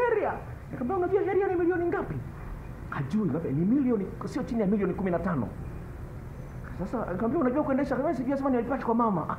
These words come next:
Ah, <laughs> "Nimepakiwa kwa mama." Nikamwambia, "Eh, lakini na wasiwasi.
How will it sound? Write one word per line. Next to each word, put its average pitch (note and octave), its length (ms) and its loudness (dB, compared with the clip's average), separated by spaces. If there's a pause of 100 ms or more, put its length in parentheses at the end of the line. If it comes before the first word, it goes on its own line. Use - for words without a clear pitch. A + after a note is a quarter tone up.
(260)
Ah, C#3+ 40 -4 (460)
<laughs> E4 480 -2
"Nimepakiwa C4 500 0
kwa B3 140 2
mama." G3 340 2 (140)
Nikamwambia, E4 400 0
"Eh, A4 440 0
lakini C#3 300 -2
na D3+ 140 2
wasiwasi. C3+ 500 0